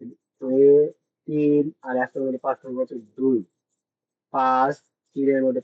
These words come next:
পার্থক্য হচ্ছে দুই, সাত, পাঁচের মধ্যে পার্থক্য হচ্ছে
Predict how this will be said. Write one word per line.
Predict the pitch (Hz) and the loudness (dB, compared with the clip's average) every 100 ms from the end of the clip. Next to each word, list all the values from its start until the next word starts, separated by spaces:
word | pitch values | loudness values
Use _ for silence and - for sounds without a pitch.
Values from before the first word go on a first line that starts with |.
| - | -8
পার্থক্য | 127 - 127 127 127 | -12 -12 -14 -8 -6
হচ্ছে | 127 120 113 | -6 -14 -8
দুই, | 127 131 135 160 _ _ _ _ _ _ _ _ _ 170 | -2 0 0 -2 _ _ _ _ _ _ _ _ _ -4
সাত, | 165 165 135 - _ | 0 0 -2 -6 _
পাঁচের | 139 131 254 | -8 -6 -4
মধ্যে | 127 127 | -4 -4
পার্থক্য | 127 131 120 | -6 -8 -12
হচ্ছে | 131 262 | -10 -8